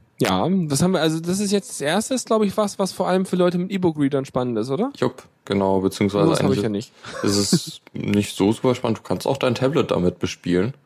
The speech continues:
Speaker 2: Das
Speaker 1: Okay.
Speaker 2: geht auch.
Speaker 1: Hm.
Speaker 2: Also
Speaker 1: Na gut, vielleicht
Speaker 2: Calibre,
Speaker 1: muss ich mir's mal angucken.
Speaker 2: äh,
Speaker 1: Ja.
Speaker 2: Calibre oder Calibre, wie's, wie man's ja richtig ausspricht.
Speaker 1: Ach, Calibre halt. Es ist
Speaker 2: Ja.
Speaker 1: Deutsch hier.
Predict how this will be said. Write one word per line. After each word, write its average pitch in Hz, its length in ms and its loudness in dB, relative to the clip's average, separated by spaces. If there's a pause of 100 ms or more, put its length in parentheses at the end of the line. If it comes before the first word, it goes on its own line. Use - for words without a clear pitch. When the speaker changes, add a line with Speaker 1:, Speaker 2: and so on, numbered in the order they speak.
(640)
Speaker 2:
Das 135 140 -2
Speaker 1:
Okay. 107 140 2
Speaker 2:
geht 110 80 2
auch. 110 240 2 (500)
Speaker 1:
Hm. 113 500 -2 (640)
Speaker 2:
Also 92 240 0
Speaker 1:
Na 180 120 6
gut, 113 200 0
vielleicht - 340 -2
Speaker 2:
Calibre, 120 260 4
Speaker 1:
muss 123 100 4
ich 139 60 2
mir's 139 180 -2
mal 147 80 -4
angucken. 135 500 -10
Speaker 2:
äh, - 360 -2
Speaker 1:
Ja. 104 80 4
Speaker 2:
Calibre 117 580 0
oder 98 280 2 (140)
Calibre, 107 760 0
wie's, 92 160 -4 (120)
wie 95 140 -4
man's 90 220 -2
ja 98 60 2
richtig 98 300 -4
ausspricht. - 560 -4
Speaker 1:
Ach, 110 320 -2
Calibre 117 540 0
halt. 104 360 -2
Es 123 120 -8
ist 120 140 -2
Speaker 2:
Ja. 101 40 2
Speaker 1:
Deutsch 120 380 2
hier. 120 420 -2